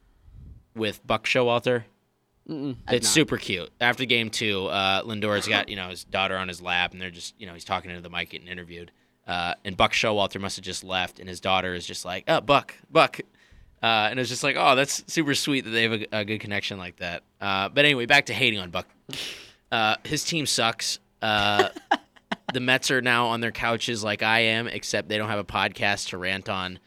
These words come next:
Speaker 1: which I do. Uh, so six zero,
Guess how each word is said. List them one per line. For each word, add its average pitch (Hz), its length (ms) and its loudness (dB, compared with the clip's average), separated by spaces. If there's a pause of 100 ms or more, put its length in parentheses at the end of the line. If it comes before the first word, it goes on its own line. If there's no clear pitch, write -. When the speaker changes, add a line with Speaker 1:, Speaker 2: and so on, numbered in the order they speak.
(120)
Speaker 1:
which 123 180 0
I 127 160 8
do. 90 280 -2 (400)
Uh, 107 280 4
so - 180 -4
six - 320 -2
zero, 131 580 2